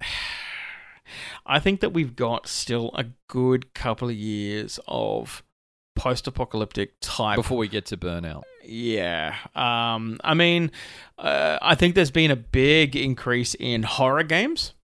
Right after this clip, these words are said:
Speaker 1: that are coming out lately. Um, like, there's been a lot of friggin' horror games that have come out. And
Speaker 2: Oh, yeah.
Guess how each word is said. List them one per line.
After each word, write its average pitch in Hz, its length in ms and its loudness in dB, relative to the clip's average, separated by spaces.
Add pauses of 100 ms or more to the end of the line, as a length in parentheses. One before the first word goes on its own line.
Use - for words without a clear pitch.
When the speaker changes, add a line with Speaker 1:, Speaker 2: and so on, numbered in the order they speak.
Speaker 1:
that 139 120 2
are 139 40 2
coming 139 280 0
out 135 140 0
lately. 151 280 0 (640)
Um, 120 600 2 (360)
like, 139 140 0
there's 143 160 2
been 147 360 2
a - 40 -2
lot - 500 -8
of - 60 -8
friggin' 120 340 -4
horror 113 280 2
games 101 500 -4 (180)
that 110 80 4
have 104 120 0
come 113 160 0
out. 92 200 0
And 120 100 6
Speaker 2:
Oh, 123 560 6
yeah. 90 340 -4